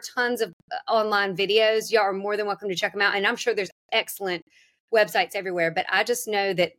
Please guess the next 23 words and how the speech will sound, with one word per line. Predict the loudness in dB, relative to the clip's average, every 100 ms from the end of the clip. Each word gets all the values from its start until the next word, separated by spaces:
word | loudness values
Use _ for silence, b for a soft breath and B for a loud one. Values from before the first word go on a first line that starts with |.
| _
truly | 0 2 4 2 2
for, | 0 -2 -2
for | 0
me | 4 4 4
to | 0 -4
still | -4 2 6 6
be | 2
paying | 0 2 2 2 -2
for | -2 -2
my | 2 2
monthly | 4 2 0 2 4
membership, | 4 2 0 2 2 2
and | -2
it's | 0
not, | 2 2 0
not | 0 0
expensive, | 0 -4 -8 -6 -12 -14 b b _
but, | 6 6 4
like, | -2 -4
for | -10 -2 2 4 2 0 -6 _
five | 2 4 4
years | 2 0 2
now, | 0 2 0